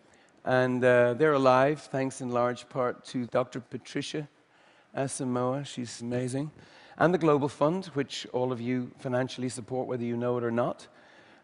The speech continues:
And, uh, the Global Fund provides antiretroviral drugs that stop mothers from passing H I V to their kids.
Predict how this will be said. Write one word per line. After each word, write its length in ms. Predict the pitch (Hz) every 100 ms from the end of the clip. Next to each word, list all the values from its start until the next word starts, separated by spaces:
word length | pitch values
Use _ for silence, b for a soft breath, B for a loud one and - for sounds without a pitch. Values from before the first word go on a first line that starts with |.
| _
And, 440 | 131 143 147 143 139
uh, 180 | 135
the 60 | 135
Global 260 | 147 151 135
Fund 300 | 151 139 127
provides 560 | 131 127 123 123 120
antiretroviral 760 | 107 123 120 120 - 120 117 110
drugs 240 | 123 117
that 100 | 113
stop 260 | 107 - 113
mothers 320 | 110 120 120
from 220 | - 117
passing 520 | 113 123 127 - 120 113
H 280 | 127 -
I 140 | 123 113
V 180 | 120 117
to 160 | -
their 160 | 110 107
kids. 500 | - 135 110 92